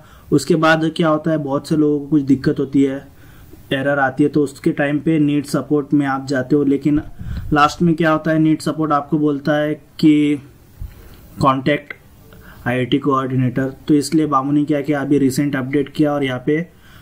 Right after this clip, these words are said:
आपको दिख रहा होगा, यहाँ पे list of आईआईटी coordinators, यहाँ पे direct list डाली उन्होंने, एक Google Drive की link दी है। तो इस link को आपको क्या करना है, simply इस link को आपको copy करना है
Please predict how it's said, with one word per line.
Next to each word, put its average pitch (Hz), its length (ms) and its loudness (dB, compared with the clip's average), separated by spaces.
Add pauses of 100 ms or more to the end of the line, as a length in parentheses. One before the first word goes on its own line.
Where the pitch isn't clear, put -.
(120)
आपको 139 320 0
दिख 139 180 -2
रहा 143 140 -2
होगा, 143 180 -2
यहाँ 135 120 -6
पे 135 140 -2
list 135 360 2
of 139 80 -4 (300)
आईआईटी 135 320 0
coordinators, 135 840 0 (800)
यहाँ 135 140 4
पे 156 180 -4
direct 139 320 -6
list 139 300 2
डाली 135 240 2
उन्होंने, 135 400 0 (180)
एक 135 100 0
Google 135 300 2
Drive 127 240 -4
की 143 80 4
link 131 260 2
दी 131 100 4
है। 143 140 2 (400)
तो 156 60 4
इस 139 140 0
link 143 220 0
को - 80 0
आपको 151 240 2
क्या 147 120 0
करना 147 260 -2
है, 175 200 -2 (1500)
simply 139 320 0
इस 156 200 0
link 143 240 -2
को - 80 0
आपको 143 380 -2 (160)
copy 135 320 0
करना 143 360 -4
है 165 180 0